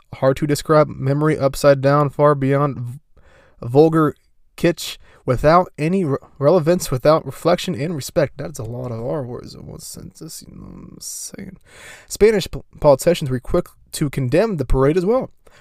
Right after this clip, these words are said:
Horrified at the carnival parade in Campo de Criptina,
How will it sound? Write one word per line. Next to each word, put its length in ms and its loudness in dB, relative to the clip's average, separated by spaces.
Horrified 520 4
at 80 0
the 80 -4
carnival 460 0
parade 320 4
in 320 2
Campo 440 -2
de 180 -2
Criptina, 480 -4